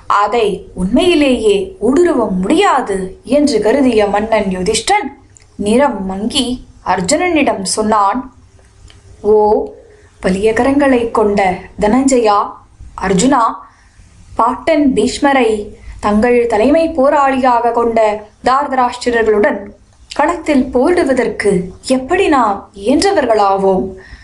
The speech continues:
அசைக்க முடியாததும் விளக்க முடியாததுமான இந்த அணிவகுப்பு எதிரிகளை வாட்டுபவரும் எல்லையில்லா மகிமை கொண்டவருமான பீஷ்மரால் சாத்திரங்களில் உள்ள விதிகளின்படி வடிவமைக்கப்பட்டிருக்கிறது.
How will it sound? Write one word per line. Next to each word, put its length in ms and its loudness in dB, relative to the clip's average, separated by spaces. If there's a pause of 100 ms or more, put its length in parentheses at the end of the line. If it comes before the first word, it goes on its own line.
(440)
அசைக்க 480 -2
முடியாததும் 880 -2 (420)
விளக்க 460 0
முடியாததுமான 1080 0
இந்த 240 2
அணிவகுப்பு 880 0 (380)
எதிரிகளை 640 2
வாட்டுபவரும் 800 -2 (480)
எல்லையில்லா 760 2
மகிமை 480 0
கொண்டவருமான 800 2 (100)
பீஷ்மரால் 800 0 (460)
சாத்திரங்களில் 920 0
உள்ள 260 2
விதிகளின்படி 920 0 (280)
வடிவமைக்கப்பட்டிருக்கிறது. 1400 0